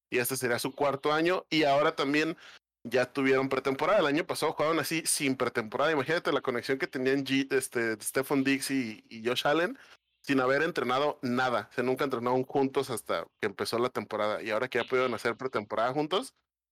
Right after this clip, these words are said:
Speaker 1: pues, yo creo que solo, solo va para arriba.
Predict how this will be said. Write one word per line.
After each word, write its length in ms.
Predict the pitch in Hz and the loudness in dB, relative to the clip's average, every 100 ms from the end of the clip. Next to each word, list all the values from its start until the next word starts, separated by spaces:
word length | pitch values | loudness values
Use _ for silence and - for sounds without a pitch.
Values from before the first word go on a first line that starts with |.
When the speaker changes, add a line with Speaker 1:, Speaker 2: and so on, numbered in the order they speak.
| _ _ _ - | _ _ _ -4
Speaker 1:
pues, 140 | 127 | -2
yo 100 | 117 | 0
creo 120 | 120 123 | -2 -2
que 80 | 123 | -2
solo, 680 | 120 120 123 107 98 95 104 _ - | 0 2 2 2 0 -4 -10 _ -12
solo 280 | - 113 117 | -4 0 2
va 140 | 113 | 2
para 140 | - 110 | 0 -2
arriba. 320 | 101 101 _ | -4 -8 _